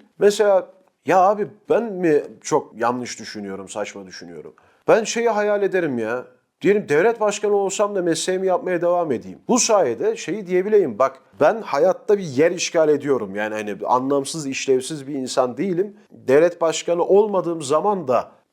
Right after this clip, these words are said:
bir şeyim var. Bu toplumun içerisinde bir rolüm var diyebileyim. Hani mesela İslamcılar anlatır ya.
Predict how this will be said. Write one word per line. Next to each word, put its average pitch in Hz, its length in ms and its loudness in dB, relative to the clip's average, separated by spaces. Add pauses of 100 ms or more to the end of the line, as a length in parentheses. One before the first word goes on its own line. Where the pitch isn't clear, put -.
bir 156 200 2
şeyim 143 380 0
var. 101 220 0 (120)
Bu 117 180 -12
toplumun 143 480 -6
içerisinde 135 480 -6
bir 127 100 -10
rolüm 139 400 2
var 104 180 -2 (140)
diyebileyim. 104 520 -4 (140)
Hani 185 180 4
mesela 202 300 2
İslamcılar 202 560 -2
anlatır 208 380 -2
ya. 123 360 0